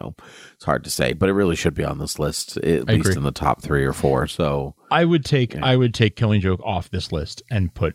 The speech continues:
Speaker 2: Phantasm in it.
Speaker 1: Absolutely. Yeah. And I would, I mean, if I really had my way about it, I'd probably take Lego Batman movie off of this list, but
Speaker 2: You know,
Speaker 1: maybe
Speaker 2: probably, yeah. <laughs>
Speaker 1: maybe it's
Speaker 2: Yeah.
Speaker 1: just because it's a satire of Batman.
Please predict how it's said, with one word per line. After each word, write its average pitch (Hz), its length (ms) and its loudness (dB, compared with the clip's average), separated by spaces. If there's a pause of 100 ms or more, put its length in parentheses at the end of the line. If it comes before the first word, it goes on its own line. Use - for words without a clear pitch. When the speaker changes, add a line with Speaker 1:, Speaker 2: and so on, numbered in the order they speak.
(140)
Speaker 2:
Phantasm 85 540 -2
in 78 100 -4
it. 69 180 -10
Speaker 1:
Absolutely. 80 760 0
Yeah. 85 260 0
And 87 220 2
I 95 160 2
would, 101 360 0
I - 60 -2
mean, 78 160 -4
if 73 100 -6
I 80 60 2
really 78 300 0
had 69 180 -4
my 67 240 -6
way 71 220 -2
about 67 260 -2
it, 65 80 -8
I'd 71 100 -6
probably 71 240 -2
take 71 220 -4
Lego 73 240 0
Batman 76 380 -2
movie 78 260 0
off 80 220 -4
of 85 80 0
this 85 180 -4
list, 87 320 -2
but - 300 -2
Speaker 2:
You 202 100 2
know, 220 60 4
Speaker 1:
maybe 202 100 -2
Speaker 2:
probably, 220 360 2
yeah. 139 420 2
<laughs> 156 240 0
Speaker 1:
maybe 214 180 2
it's - 80 2
Speaker 2:
Yeah. - 40 0
Speaker 1:
just 320 120 0
because 165 260 0
it's 131 140 -2
a 92 80 -4
satire 113 640 0
of 143 160 0
Batman. 160 600 0